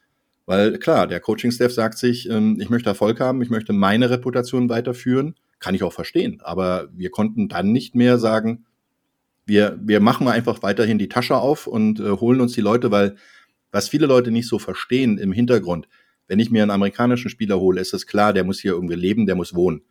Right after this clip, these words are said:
Aber das gilt auch für Europäer. Und wenn ich jetzt sehe, dass einige Mannschaften doch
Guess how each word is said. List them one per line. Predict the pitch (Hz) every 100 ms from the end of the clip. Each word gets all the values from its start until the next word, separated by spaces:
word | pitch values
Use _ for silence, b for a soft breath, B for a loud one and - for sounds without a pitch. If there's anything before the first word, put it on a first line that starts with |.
| _ _
Aber | 95 95
das | 98 -
gilt | 110
auch | 98
für | - 87
Europäer. | 95 95 - 156 85 -
Und | 85
wenn | 92
ich | 104
jetzt | - -
sehe, | 98 110 123 123 b b b b -
dass | 98
einige | 98 107 135
Mannschaften | 120 117 120 120 107 101 101 _ _ _ -
doch | 120 -